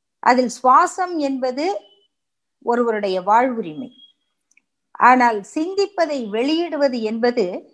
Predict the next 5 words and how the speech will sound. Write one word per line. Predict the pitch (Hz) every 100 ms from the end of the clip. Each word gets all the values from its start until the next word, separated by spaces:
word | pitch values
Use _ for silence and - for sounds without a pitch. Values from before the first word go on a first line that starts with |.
| _ _ -
இன்னொருவருடைய | 220 262 339 381 359 330 285 247 226 208 -
கருத்துக்கும் | 226 285 - - 220 - 220 254 -
கண்ணுக்கும் | 247 254 320 269 - 214 254 -
அவர்களுடைய | 185 214 302 311 302 269 262 240
சிந்தனைக்கும் | 240 285 320 349 320 294 359 480